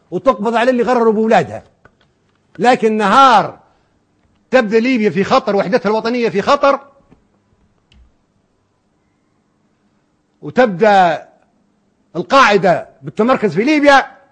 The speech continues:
حتى مجلس الأمن يدني باستخدام القوة. توا عمليات قبض عادية،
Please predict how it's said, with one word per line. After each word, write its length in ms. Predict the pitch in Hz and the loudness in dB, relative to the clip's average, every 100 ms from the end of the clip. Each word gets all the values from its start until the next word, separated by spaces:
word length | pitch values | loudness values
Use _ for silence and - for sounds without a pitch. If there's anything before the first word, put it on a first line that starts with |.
| _ _ _ _ _ _ | _ _ _ _ _ _
حتى 280 | 226 277 247 | -4 -2 0
مجلس 280 | 269 240 | 0 0
الأمن 280 | 226 254 269 | 0 0 0
يدني 400 | 254 240 254 226 | 2 2 0 -4
باستخدام 400 | 220 190 180 220 | -6 -6 -4 -2
القوة. 440 | 208 202 156 113 _ _ _ _ _ _ _ _ _ _ _ _ _ _ _ _ _ _ _ _ _ _ _ _ _ - | -2 -2 -2 -4 _ _ _ _ _ _ _ _ _ _ _ _ _ _ _ _ _ _ _ _ _ _ _ _ _ -4
توا 320 | 254 262 247 | 0 4 4
عمليات 520 | 226 233 247 262 - | 2 -2 -2 -2 -2
قبض 380 | 226 269 196 - _ _ _ _ _ _ _ _ _ _ _ | -2 0 -2 -8 _ _ _ _ _ _ _ _ _ _ _
عادية، 600 | 165 220 254 262 202 113 | -2 0 0 -2 -2 -6